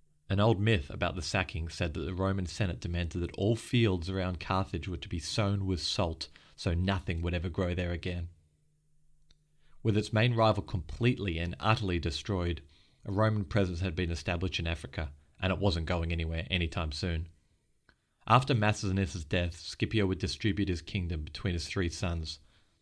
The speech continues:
I mean legitimate sons, because if we're talking illegitimate sons, this man knew how to procreate, and had as many as fifty-four kids.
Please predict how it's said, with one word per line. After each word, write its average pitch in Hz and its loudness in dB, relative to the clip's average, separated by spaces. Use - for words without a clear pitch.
I 98 -2
mean 90 2
legitimate 87 2
sons, 80 -4
because 95 -4
if - -8
we're 98 -2
talking 95 -2
illegitimate 90 0
sons, 85 -2
this 110 4
man 98 6
knew 87 2
how 87 6
to 80 4
procreate, 85 2
and 104 4
had 101 4
as 87 0
many 101 2
as 80 -4
fifty-four 120 0
kids. 98 -4